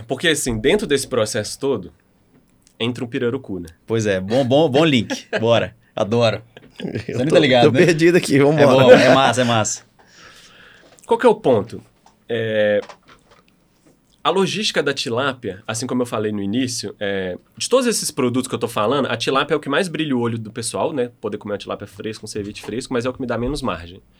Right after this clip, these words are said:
Speaker 1: E é o que tem menos disponibilidade. O peixe tá ali no tanque, eu preciso tirar, fazer todo um processo super sensível, que não pode ter contaminação nem nada. E eu falava assim, "Cara, eu preciso de outro peixe pra compor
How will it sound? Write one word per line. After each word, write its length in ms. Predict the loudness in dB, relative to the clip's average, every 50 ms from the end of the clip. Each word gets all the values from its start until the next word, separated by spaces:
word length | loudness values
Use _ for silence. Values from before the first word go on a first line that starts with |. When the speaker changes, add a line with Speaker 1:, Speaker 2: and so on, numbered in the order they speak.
| _ _ -20 -20 -20 -20 _ _ _ -4
Speaker 1:
E 100 | 0 0
é 40 |
o 40 | 0 0
que 60 | 2
tem 120 | 0 0
menos 200 | 2 2 0 0
disponibilidade. 840 | -4 -6 -4 -2 -2 -2 -2 -2 -2 -2 -2 -2 -4 -4 -4 -8 -8
O 20 |
peixe 200 | -8 -8 -8 -4
tá 80 | -4 -4
ali 140 | -4 -4
no 80 | -6 -8
tanque, 300 | -8 -10 -12 -12 -10 -12
eu 40 | -12
preciso 280 | -12 -12 -12 -12 -12
tirar, 440 | -10 -8 -6 -4 -4 -4 -4 -4 -8 -10
fazer 240 | -10 -10 -10 -10 -8
todo 180 | -10 -10 -10
um 60 | -10 -10
processo 760 | -10 -10 -8 -6 -6 -4 -4 -2 -4 -4 -6 -8 -12 -12
super 380 | -10 -10 -10 -8 -8 -8 -8 -8
sensível, 580 | -6 -6 -6 -6 -6 -6 -6 -6 -6 -6 -8 -8
que 80 | -8 -10
não 80 | -10
pode 200 | -8 -8 -10 -10
ter 60 | -10
contaminação 540 | -12 -10 -10 -8 -6 -6 -6 -6 -6 -8 -6
nem 120 | -6 -6 -6
nada. 280 | -4 -4 -4 -6 -6
E 40 | -8
eu 40 | -8
falava 200 | -8 -8 -8 -8
assim, 100 | -10 -12
"Cara, 140 | -10 -10 -10
eu 40 |
preciso 300 | -10 -12 -14 -14 -14 -14
de 100 | -12 -10
outro 320 | -10 -10 -10 -10 -12 -14 -12 -8
peixe 200 | -8 -8 -10 -10
pra 140 | -14 -14
compor 540 | -12 -10 -10 -10 -8 -8 -8 -6 -6 -8 -10